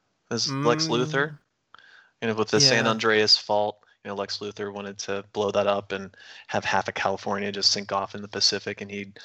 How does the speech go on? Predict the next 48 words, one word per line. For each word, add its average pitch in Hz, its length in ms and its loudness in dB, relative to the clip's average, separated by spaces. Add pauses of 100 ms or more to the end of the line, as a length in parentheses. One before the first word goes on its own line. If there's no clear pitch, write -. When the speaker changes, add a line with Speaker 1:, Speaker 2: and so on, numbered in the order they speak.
(280)
Speaker 1:
suddenly 104 520 0
own 104 200 -2
all 101 140 -6
this 101 200 2 (200)
beachfront 104 420 0
property. 101 580 -2 (800)
So 131 300 2
it 135 40 2
was 127 240 2 (420)
strikingly 196 640 -2
similar 202 400 -2
to - 140 -4
that, 208 400 2
but 113 300 2 (420)
kinda 165 180 -2
different 170 360 -4
in 170 60 -6
a 165 40 -6
way. 170 300 -2 (840)
Speaker 2:
Yeah, 294 200 2
Speaker 1:
And 135 120 4
Speaker 2:
it 147 100 4
ends 160 200 4
Speaker 1:
it's 165 160 8
Speaker 2:
up - 40 2
in 165 80 4
Speaker 1:
a 151 120 4 (140)
Speaker 2:
a 135 40 -6
fight 160 240 6
on 165 80 2
the 151 340 0
Golden 156 260 0
Gate 143 120 4
Bridge 135 260 2
instead 135 260 0
of, 135 280 0
uh, 127 160 2
James 131 240 -2
Bond 131 320 4
running 131 240 2
around 127 260 4
the 120 60 2
world 123 420 2 (200)
super 139 280 -2
fast 127 340 2
and 139 80 -4
reversing 123 380 -4
time. 127 360 -8